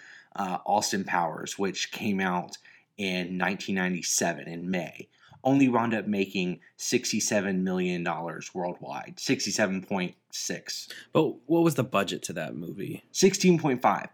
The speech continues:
Speaker 1: So that's
Speaker 2: Right.
Speaker 1: great. I mean, it's,
Speaker 2: It's,
Speaker 1: it,
Speaker 2: yeah.
Speaker 1: it made its money back, right?
Speaker 2: Right.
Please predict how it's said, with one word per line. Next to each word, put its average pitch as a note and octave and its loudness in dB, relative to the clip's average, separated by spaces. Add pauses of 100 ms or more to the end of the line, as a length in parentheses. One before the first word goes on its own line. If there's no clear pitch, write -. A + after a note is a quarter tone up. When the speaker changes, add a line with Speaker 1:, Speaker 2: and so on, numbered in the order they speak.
Speaker 1:
So - -2
that's C3 2
Speaker 2:
Right. F2 2
Speaker 1:
great. A2+ 4
I B2+ 0
mean, C#3 4
it's, D#3 2
Speaker 2:
It's, - -8
Speaker 1:
it, D3 -2
Speaker 2:
yeah. D3+ 6
Speaker 1:
it D3+ 0
made D3 6
its C#3+ 0
money B2+ 2
back, - -12 (300)
right? F#2+ 0
Speaker 2:
Right. F#2 -4